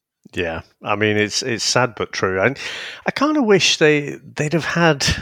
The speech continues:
I don't know what I'd have put the order as, but finishing on that, and then she storms off, doesn't she? You know, 'cause she's not happy, st-, stamps her feet, Veruca Salt style. Um,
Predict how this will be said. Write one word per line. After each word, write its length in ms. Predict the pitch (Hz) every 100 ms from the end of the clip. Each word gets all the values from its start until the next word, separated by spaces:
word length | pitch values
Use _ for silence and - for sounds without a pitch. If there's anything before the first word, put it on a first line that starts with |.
| - -
I 100 | -
don't 220 | 147 226
know 80 | 208
what 200 | 160 160
I'd 120 | 151 135
have 80 |
put 220 | - - 151
the 120 | 131
order 380 | 131 135 120 113
as, 340 | 131 143 131
but 240 | - 104 - - - -
finishing 680 | - - - 185 175 - 127
on 240 | 120 120 107
that, 260 | 104 107
and 140 | 90 95
then 140 | 98
she 240 | - 120 117
storms 500 | - 110 107 104 98
off, 300 | 95 - -
doesn't 300 | 101 107 -
she? 260 | 104 95 95
You 60 | 92
know, 200 | 90 90
'cause 120 | -
she's 240 | - 95
not 180 | 110 95
happy, 420 | 104 98 101 98 90 - - - -
st-, 300 | - - - _ _
stamps 640 | - - - 123 117 101 -
her 60 |
feet, 440 | - - 113 113 104
Veruca 440 | 104 110 107 110
Salt 320 | - 104 107
style. 440 | - 110 104 104 98 - - -
Um, 440 | 123 117 120 117